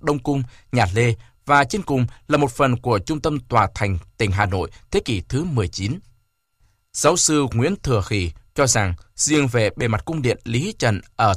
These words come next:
tầng hai có rất nhiều hiện vật được phát hiện, nhưng những nền cung điện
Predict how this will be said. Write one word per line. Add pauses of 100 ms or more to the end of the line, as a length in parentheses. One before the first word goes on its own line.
tầng
hai (260)
có
rất
nhiều
hiện
vật
được
phát
hiện, (320)
nhưng
những
nền
cung
điện